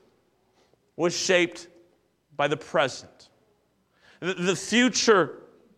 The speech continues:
determined, s-, sorry, the future shaped the present. The future determines the present.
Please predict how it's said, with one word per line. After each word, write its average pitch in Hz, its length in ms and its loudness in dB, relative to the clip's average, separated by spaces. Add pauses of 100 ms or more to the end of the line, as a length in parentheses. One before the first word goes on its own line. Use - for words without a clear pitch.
(100)
determined, 185 720 2 (800)
s-, - 140 -20
sorry, 170 220 -2
the 143 60 -2
future 175 420 -2
shaped 208 360 2
the 160 80 -4
present. 139 340 0
The 147 60 -6
future 202 320 -4
determines 175 680 -6
the 131 80 -12
present. 107 640 -10